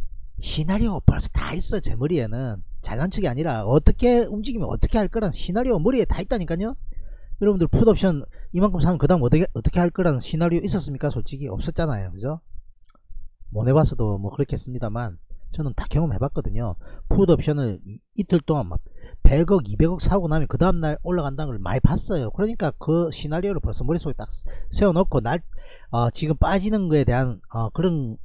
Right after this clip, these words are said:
폭이라든지 수급이라든지 이런 거 보고 다 생각하고 있는 겁니다.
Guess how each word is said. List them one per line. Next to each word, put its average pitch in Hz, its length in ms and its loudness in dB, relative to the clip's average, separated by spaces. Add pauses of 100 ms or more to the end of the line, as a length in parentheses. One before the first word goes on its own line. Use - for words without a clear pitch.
폭이라든지 139 960 0 (840)
수급이라든지 160 720 -2
이런 180 140 -6
거 175 80 -4
보고 196 180 0
다 - 220 -2
생각하고 180 360 2
있는 127 140 -4
겁니다. 117 440 -8